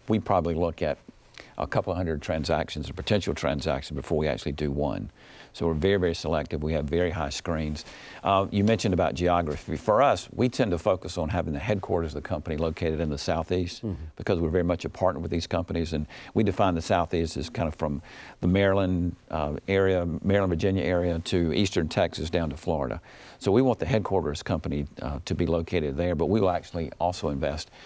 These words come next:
Speaker 1: um, in other parts of the country with add-on investments. Um, but some of the challenges in the economy is one of the things that's driven us in the last four or five years to shift our investment focus and to refine it more. And we really are focused on three primary areas.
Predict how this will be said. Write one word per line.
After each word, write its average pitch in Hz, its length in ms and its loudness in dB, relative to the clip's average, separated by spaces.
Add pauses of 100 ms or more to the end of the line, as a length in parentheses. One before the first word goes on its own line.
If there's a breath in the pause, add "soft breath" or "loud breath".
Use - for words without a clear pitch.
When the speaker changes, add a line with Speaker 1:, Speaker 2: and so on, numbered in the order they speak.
(320 loud breath)
Speaker 1:
um, 78 340 0
in 82 120 2
other 90 180 2
parts 76 260 0
of - 20 -20
the - 80 -8
country 82 300 -2
with 71 100 -2
add-on 80 300 0
investments. 73 560 -2 (360 loud breath)
Um, 87 420 2 (240)
but 98 140 2 (360)
some 131 200 4
of 113 60 2
the 87 60 4
challenges 110 540 2
in 87 80 2
the 82 100 2
economy 104 400 0
is 76 100 -2
one 82 140 2
of 78 60 -2
the - 40 -4
things 80 200 0
that's 76 160 -2
driven 85 300 2
us 90 220 0
in 76 60 -4
the 80 60 0
last 80 200 0
four 85 160 2
or 78 40 0
five 78 220 -2
years 80 180 2
to - 100 -6
shift - 340 -2
our 82 140 2
investment 80 400 -2
focus 78 380 -2
and 67 100 -2
to 76 40 0
refine 78 440 0
it - 80 -6
more. 73 280 0 (460 loud breath)
And 85 100 2
we 113 120 6
really 101 240 6
are 80 80 -2
focused 82 400 -2
on 73 120 0
three 92 300 2
primary 82 540 -2
areas. 71 460 -4